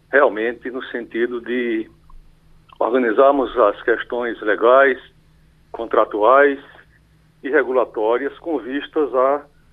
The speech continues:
lançarmos no mercado esse produto num espaço de tempo aí sem demora, a fim de beneficiarmos os nossos, é, o nosso povo que padece muito dessa,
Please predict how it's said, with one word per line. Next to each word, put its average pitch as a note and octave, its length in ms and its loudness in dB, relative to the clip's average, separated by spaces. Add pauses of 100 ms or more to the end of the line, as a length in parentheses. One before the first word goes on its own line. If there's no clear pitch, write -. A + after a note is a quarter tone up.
(280)
lançarmos C3 760 -2 (1040)
no B2+ 80 -14
mercado A#2+ 500 0
esse - 160 -10
produto A#2 540 -2 (1200)
num A#2 180 -12
espaço - 500 2
de A2+ 80 -2
tempo G#2+ 400 0
aí G#2+ 320 -2 (1000)
sem C3 120 0
demora, A2+ 540 2 (720)
a A#2 120 -4 (120)
fim B2 180 -6
de A2+ 580 -2
beneficiarmos A2 800 0
os A2+ 180 -10
nossos, - 540 -8 (1000)
é, B2+ 300 4
o - 220 -2
nosso - 300 2
povo C#3 480 2
que G#2+ 180 -10
padece A2 580 0
muito G#2+ 340 -14
dessa, G#2+ 540 -4